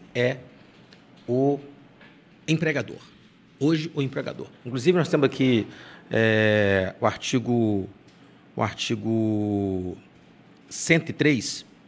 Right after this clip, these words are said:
né, lá na O I T, que fala assim, o Brasil, o Brasil é, é, é signatário da, da, da, dessa, dessa,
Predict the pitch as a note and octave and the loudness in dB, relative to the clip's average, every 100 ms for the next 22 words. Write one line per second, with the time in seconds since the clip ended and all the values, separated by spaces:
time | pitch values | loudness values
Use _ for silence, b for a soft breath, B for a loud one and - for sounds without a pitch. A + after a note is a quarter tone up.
0 | - - - B2 C3+ A2 - A#2 A2 G#2 | -20 -12 0 2 4 2 -2 0 0 0
1 | C#3 D#3 B2 - B B B - C3 E3 | 2 4 2 -2 B B B -8 0 2
2 | F3 - B2 G2 - B2+ A#2 B2+ C3+ - | 2 2 0 -2 -2 0 0 -2 -6 -8
3 | - A#2 G2+ B2+ B2+ B2 A2+ A2+ G#2+ G2+ | -10 -8 -6 -6 -4 -4 -6 -8 -8 -10
4 | - G#2+ - A#2 G#2 - C3+ G#2+ - - | -12 -12 -10 -8 -8 -4 -4 -6 -12 -20
5 | - - - - G2+ G2 G2+ G2 F#2+ G2+ | -20 -20 -20 -18 -12 -12 -8 -8 -6 -6
6 | F#2+ F#2 - - - - - A2 G#2 - | -6 -10 -20 -20 -20 -20 -10 -6 -6 -4
7 | G#2 G#2+ | -4 -4